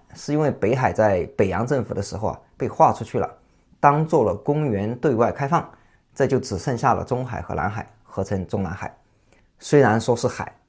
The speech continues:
其实啊，就是两个小湖。之所以叫做海啊，是来自元朝入主中原的蒙古人的习惯性说法。蒙古人把湖一律称为海，比如现在的贝尔湖，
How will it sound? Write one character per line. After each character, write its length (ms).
其 180
实 120
啊， 160
就 140
是 140
两 120
个 120
小 180
湖。 320
之 180
所 180
以 60
叫 140
做 100
海 240
啊， 100
是 180
来 140
自 160
元 200
朝 160
入 220
主 180
中 300
原 160
的 100
蒙 280
古 120
人 140
的 100
习 300
惯 180
性 140
说 140
法。 200
蒙 200
古 100
人 140
把 160
湖 340
一 200
律 260
称 240
为 120
海， 280
比 100
如 120
现 160
在 100
的 80
贝 120
尔 120
湖， 320